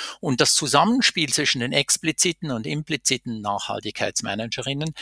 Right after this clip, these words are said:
das ist essentiell. Denn häufig haben die impliziten Nachhaltigkeitsmanagerinnen, die das tatsächlich umsetzen müssen in ihrer Fachabteilung, aber nicht die neuesten Kenntnisse,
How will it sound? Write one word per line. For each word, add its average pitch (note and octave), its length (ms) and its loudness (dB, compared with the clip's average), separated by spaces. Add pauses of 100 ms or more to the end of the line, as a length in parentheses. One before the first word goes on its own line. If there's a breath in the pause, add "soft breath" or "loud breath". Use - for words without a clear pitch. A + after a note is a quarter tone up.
(240 loud breath)
das - 240 6
ist - 240 2
essentiell. A2 840 4 (540 loud breath)
Denn A#2 200 2
häufig F3 520 2
haben C#3+ 300 0
die - 340 -4
impliziten E3 640 0
Nachhaltigkeitsmanagerinnen, A#2+ 1300 0
die B2 200 -2
das - 300 4
tatsächlich - 560 2
umsetzen F#3+ 600 2
müssen - 360 -2
in E3 60 -12
ihrer G#2+ 260 2
Fachabteilung, A#2+ 1040 0
aber B2 300 0 (380 loud breath)
nicht D#3 460 6
die D#3 80 2
neuesten C#3 540 2
Kenntnisse, C3 720 2